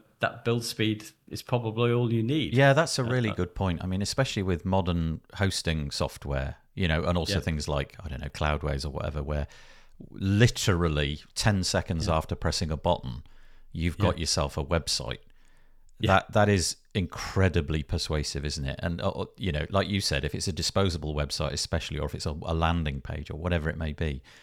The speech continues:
Speaker 1: Yeah.
Speaker 2: the, the speed of deployment of that, and especially WordPress because of the ecosystem around it, you know, all the development tools, the fact that there's managed WordPress hosts that will just get you up and running in an instant is,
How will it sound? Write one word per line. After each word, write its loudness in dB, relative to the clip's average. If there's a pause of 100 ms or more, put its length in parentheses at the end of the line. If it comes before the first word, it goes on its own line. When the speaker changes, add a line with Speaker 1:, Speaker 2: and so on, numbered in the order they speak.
(400)
Speaker 1:
Yeah. 4
Speaker 2:
the, 0
the -2
speed 2
of 0
deployment 0
of -10
that, -2
and 2
especially 0
WordPress 0
because -6
of -10
the -2
ecosystem -6
around -4
it, -8
you -6
know, -6
all 2
the -2
development -4
tools, -8 (340)
the -4
fact 2
that -8
there's -4 (120)
managed 2
WordPress -2
hosts -4
that -12
will -14
just -10
get 0
you -2
up -4
and -2
running -4 (420)
in 2
an 4
instant 0 (520)
is, 2